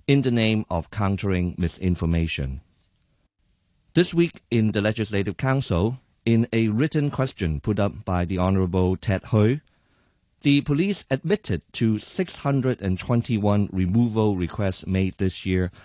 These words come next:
up to the end of November to local and international internet and social media platforms, a whopping eighteen times more than in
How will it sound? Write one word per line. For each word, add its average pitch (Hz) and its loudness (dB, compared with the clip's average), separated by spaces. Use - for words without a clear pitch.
up - -2
to 92 -2
the 90 -4
end 98 4
of 82 0
November 95 0
to 95 0
local 107 2
and 92 -4
international 90 0
internet 98 0
and 82 0
social 95 -2
media 90 0
platforms, 71 -6
a 131 4
whopping 143 0
eighteen 185 0
times 131 0
more 110 0
than 85 -2
in 82 0